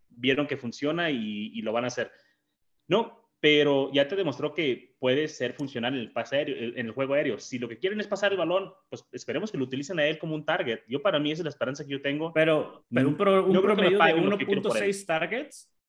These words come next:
Speaker 1: Ahora,
Speaker 2: O sea
Speaker 1: pero necesitamos que le den tres, cuatro, cinco targets por juego. Es lo que necesitamos, ¿no? Que lo alineen en el slot, que lo alineen, este, donde ellos quieran, pero que lo utilicen.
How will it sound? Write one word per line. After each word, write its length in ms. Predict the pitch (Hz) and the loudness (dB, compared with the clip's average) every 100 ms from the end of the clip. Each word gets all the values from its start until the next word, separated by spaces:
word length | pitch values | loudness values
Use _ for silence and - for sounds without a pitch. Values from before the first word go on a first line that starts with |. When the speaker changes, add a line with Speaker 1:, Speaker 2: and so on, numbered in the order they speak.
| _ _ _ _ - | _ _ _ _ -2
Speaker 1:
Ahora, 380 | 107 98 147 185 | 2 4 4 4
Speaker 2:
O 40 | |
sea 320 | 127 123 - - | 0 -6 -8 -4
Speaker 1:
pero 280 | 139 - - | -4 -4 -8
necesitamos 400 | 147 135 139 190 | -2 0 2 0
que 60 | 190 | 0
le 80 | 139 | -2
den 120 | 165 | -2
tres, 260 | 151 170 - | 0 0 2
cuatro, 300 | 160 160 160 | -2 -2 -4
cinco 260 | 170 165 | -4 -2
targets 260 | 156 147 160 | 2 0 0
por 120 | - | -6
juego. 240 | - 151 127 | -4 -2 -2
Es 80 | 127 | -4
lo 80 | - | -6
que 80 | |
necesitamos, 560 | 127 107 - 165 170 101 | -6 -6 -6 -6 -6 -6
¿no? 180 | 151 170 | -8 -6
Que 80 | 120 | -2
lo 80 | 110 | 0
alineen 280 | 123 156 | 0 -2
en 60 | 139 | -2
el 80 | 113 | -6
slot, 360 | - - 156 156 | -10 -4 -4 -2
que 80 | |
lo 60 | 120 | -4
alineen, 600 | 123 143 143 127 110 104 | -2 0 0 -2 -6 -8
este, 600 | 104 - - 104 101 98 98 | -12 -12 -8 -4 -2 -4 -6
donde 240 | 110 120 | -4 -2
ellos 240 | 143 151 | -2 -2
quieran, 260 | - 170 143 | -2 -2 -2
pero 180 | 117 110 | -4 -4
que 80 | 117 | -4
lo 80 | 107 | -6
utilicen. 460 | - 131 156 113 | -6 -8 -6 -8